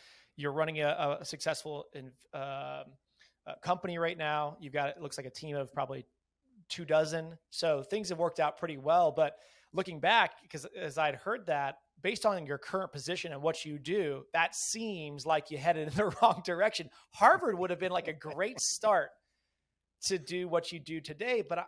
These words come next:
I imagine looking back, uh, going to U N L, University of Lincoln, probably instilled, and staying in the Midwest, probably instilled in you, uh, further instilled in you some Midwest values that ha-, now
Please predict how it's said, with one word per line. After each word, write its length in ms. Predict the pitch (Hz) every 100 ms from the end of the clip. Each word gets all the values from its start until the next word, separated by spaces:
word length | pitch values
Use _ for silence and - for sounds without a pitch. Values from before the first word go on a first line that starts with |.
| -
I 120 | 165 175
imagine 540 | 165 175 220 180 151
looking 360 | 147 160 - 143
back, 420 | 135 165 160 139 - _ _ _ _ _ -
uh, 720 | 160 160 151 147 147 143 139 - _ _ _ _ _ _ _ _ _ 151 -
going 340 | 170 180 196
to 120 | 180 160
U 220 | 151 170
N 80 | 151
L, 500 | 170 143 135 165 -
University 340 | 156 147 143 151
of 80 |
Lincoln, 500 | 139 175 185 143 143 139 _ _ _ _
probably 400 | - 277 226 151
instilled, 520 | 147 - 170 165 175
and 120 | 165
staying 260 | - 196 180
in 40 |
the 60 | 147
Midwest, 340 | 143 165 147
probably 180 | - 202
instilled 440 | 165 - - 165 156
in 120 | 147
you, 400 | 151 151 143 135 _ _ _ _ _ _ _
uh, 160 | 151 147
further 320 | - 226 233
instilled 300 | 175 - 156
in 60 | 151
you 100 | 147
some 340 | - 147 139 -
Midwest 600 | 147 165 170 160 147 -
values 640 | 156 160 170 147 139 131 123
that 200 | 147 147
ha-, 140 | 147 170 -
now 320 | 165 165 151